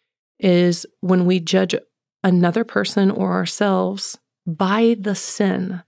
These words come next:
and deem ourselves or another person unworthy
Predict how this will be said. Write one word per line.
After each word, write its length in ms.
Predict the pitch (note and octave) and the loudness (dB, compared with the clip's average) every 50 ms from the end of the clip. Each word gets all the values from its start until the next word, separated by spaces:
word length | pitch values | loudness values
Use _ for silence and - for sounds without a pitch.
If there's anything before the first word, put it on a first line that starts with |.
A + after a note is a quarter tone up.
| _ _ _ _ _ _ _ - | _ _ _ _ _ _ _ -2
and 240 | F#3+ F#3 F3+ F3+ | 0 2 2 2
deem 260 | F3 G3+ F#3+ F#3+ F#3 F#3 | 2 2 2 2 2 2
ourselves 560 | F#3 F3+ F3+ - - F#3+ F#3+ F#3+ F#3+ F#3 - | 0 -2 -4 -4 -2 -2 -2 -2 -4 -2 -2
or 60 | F#3+ | 0
another 280 | F3 F3 F3+ F3 F3+ F3 | 0 2 2 0 -2 -2
person 560 | - - F#3 F3 - - F3+ E3+ F#3 - - _ _ - | -2 -4 -4 -4 -2 -2 0 -2 -2 -4 -8 _ _ -2
unworthy 920 | F#3 F3+ F3+ E3+ E3+ E3+ F3 F3+ F#3+ G#3 G3+ F#3 G3 G3 G3 G3 F#3+ - | 0 2 2 0 0 0 0 2 2 2 2 0 -2 -4 -4 -6 -10 -14